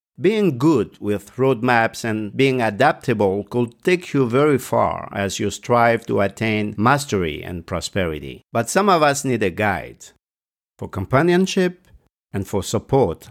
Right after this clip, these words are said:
along the plan implementation way.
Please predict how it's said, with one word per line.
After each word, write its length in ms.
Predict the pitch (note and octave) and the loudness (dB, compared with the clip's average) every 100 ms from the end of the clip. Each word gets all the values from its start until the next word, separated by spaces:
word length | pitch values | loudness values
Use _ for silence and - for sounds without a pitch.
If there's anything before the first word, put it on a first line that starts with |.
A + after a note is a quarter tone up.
| - | -6
along 400 | G2+ A2 A2 G#2+ | 0 0 2 2
the 100 | G2+ | 0
plan 340 | - B2 A2+ | 0 0 2
implementation 920 | A2 F#2 G2 F#2 F2 F#2+ F2 - F2+ F2+ | 0 -2 -2 -4 -4 -6 -8 -6 -8 -6
way. 380 | F2+ - - | -6 -6 -12